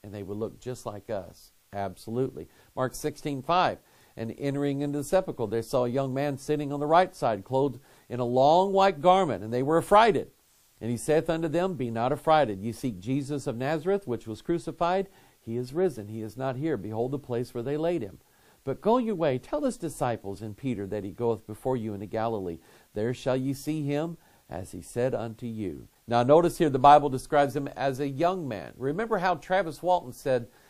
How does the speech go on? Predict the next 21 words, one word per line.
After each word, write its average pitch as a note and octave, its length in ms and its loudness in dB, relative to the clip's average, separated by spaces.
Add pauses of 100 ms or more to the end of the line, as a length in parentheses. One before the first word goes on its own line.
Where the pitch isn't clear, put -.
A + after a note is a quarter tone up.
(260)
that C3 220 0
when C#3 140 -4
he B2+ 100 0
looked, G3+ 540 0 (260)
uh, D3 140 -4 (120)
on D#3+ 180 0
the D3+ 80 0
features, C3 680 -4
the D3 80 -8
facial G3+ 400 -4
features B2 640 -8 (100)
of A#2 220 -2
these B2 400 -6 (480)
aliens D#3 640 -2
that B2 280 0
were B2 220 -4
escorting C#3 640 0
him A2+ 360 -6
to C3+ 140 -8
the G#2+ 100 -6
table, G#2+ 640 -6